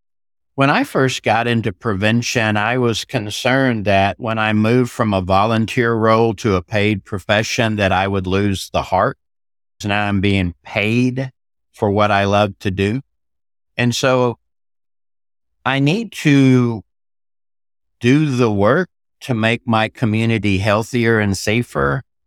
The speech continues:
and not focus on who gets the credit. As a matter of fact,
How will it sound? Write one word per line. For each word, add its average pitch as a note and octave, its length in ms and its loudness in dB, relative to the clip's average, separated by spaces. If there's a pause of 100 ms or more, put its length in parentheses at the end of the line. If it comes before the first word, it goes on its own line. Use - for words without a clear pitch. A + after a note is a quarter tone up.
(160)
and A2 220 2
not A#2 280 0 (680)
focus D3 440 0
on G#2 260 2
who B2 200 2
gets A2 460 -4
the G2 80 -4
credit. F#2 560 -2 (2250)
As A#2+ 160 -2
a B2 60 2
matter C3 400 2
of A#2 80 0
fact, A2+ 500 -2